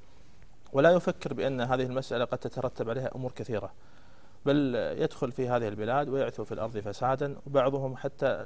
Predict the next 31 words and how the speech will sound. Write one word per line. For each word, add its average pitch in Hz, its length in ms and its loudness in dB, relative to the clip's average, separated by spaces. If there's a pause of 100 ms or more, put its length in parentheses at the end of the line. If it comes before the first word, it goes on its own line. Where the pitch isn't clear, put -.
(120)
لا 147 120 2
يفكر 170 380 -2
في 139 140 -6
مسألة 123 340 -6 (120)
أنه 120 80 -4
يحترم 113 400 -4
الناس 113 400 -2
ويدعوهم 117 380 -4
بالتي 113 300 -4
هي 110 180 -4
أحسن 113 340 -6
بالاحترام 113 580 -4
وبالأدب 104 480 -6
وبالأخلاق، 131 640 -2 (400)
بل 123 120 2
يبادر 139 440 4
بإساءة، 123 760 -4 (280)
إساءة 127 340 -2
المعاملة، 120 560 -2 (540)
بالتعامل 107 880 0 (140)
غير 120 640 2
جيد 127 420 0
مع 104 400 -2
غير 135 200 0
المسلمين. 101 360 -8 (400)
ومع 143 260 6
احترام 151 400 2
الشديد 131 380 -2
لكثير 139 360 -4
من 131 60 -4
الناس، 117 360 -4